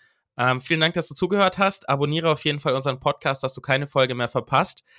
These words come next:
Nächste Woche geht eine geile Folge online. Äh, wir hatten's schon mal angeteasert. Wir mussten's leider verschieben.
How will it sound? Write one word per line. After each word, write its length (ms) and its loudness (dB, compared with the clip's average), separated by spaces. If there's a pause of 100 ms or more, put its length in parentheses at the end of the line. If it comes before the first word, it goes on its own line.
(260)
Nächste 480 0
Woche 240 2
geht 160 -6
eine 120 -2
geile 240 2
Folge 360 2
online. 560 0
Äh, 320 4
wir 100 2
hatten's 200 -6
schon 160 2
mal 100 2
angeteasert. 680 0
Wir 100 2
mussten's 400 -4
leider 240 4
verschieben. 580 -2